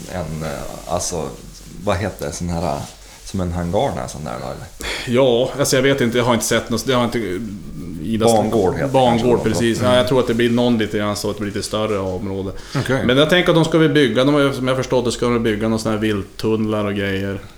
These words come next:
Speaker 3: Mm, mm.
Speaker 1: Mm. Men det är ju inget roligt, för, alltså vi har ju
Speaker 2: Nej.
Speaker 1: Botniabanan här och
Speaker 2: Ja.
Speaker 1: det är ju,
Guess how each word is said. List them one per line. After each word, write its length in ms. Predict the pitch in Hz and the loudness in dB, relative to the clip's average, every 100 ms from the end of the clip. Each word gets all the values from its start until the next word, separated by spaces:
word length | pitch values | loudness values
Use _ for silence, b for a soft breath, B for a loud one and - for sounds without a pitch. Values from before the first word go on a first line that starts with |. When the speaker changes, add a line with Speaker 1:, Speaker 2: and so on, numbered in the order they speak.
| - | -10
Speaker 3:
Mm, 120 | 117 | -4
mm. 220 | 101 101 104 - | -2 -2 -6 -6
Speaker 1:
Mm. 500 | 92 98 101 87 82 82 B B B B B B | -6 -6 -6 -8 -6 -8 B B B B B B
Men 180 | 85 101 | -4 2
det 80 | 110 | 4
är 20 | |
ju 100 | 117 | 4
inget 220 | 127 143 | 4 2
roligt, 280 | 107 117 113 | 2 2 2
för, 180 | 104 - | 0 2
alltså 220 | 113 131 | 2 2
vi 60 | 135 | 0
har 120 | 98 | 2
ju 60 | |
Speaker 2:
Nej. 100 | 95 | 2
Speaker 1:
Botniabanan 600 | 95 98 95 92 92 92 | 2 0 0 -2 -2 -2
här 200 | 98 95 | -2 -2
och 80 | 80 | 0
Speaker 2:
Ja. 80 | 98 | 0
Speaker 1:
det 120 | 101 | 2
är 60 | 101 | 2
ju, 220 | 95 71 | 0 -4